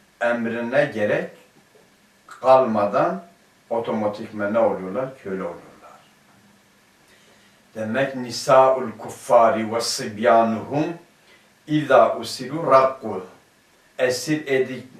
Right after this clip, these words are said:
edildikleri an, yakalandıkları an saru rakiken.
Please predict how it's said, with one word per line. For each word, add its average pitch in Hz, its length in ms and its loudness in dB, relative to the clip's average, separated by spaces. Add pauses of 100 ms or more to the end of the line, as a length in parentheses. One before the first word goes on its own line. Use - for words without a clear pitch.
edildikleri 131 880 0
an, 113 140 0
yakalandıkları 120 880 0
an 175 280 2 (260)
saru 127 580 0
rakiken. - 580 -2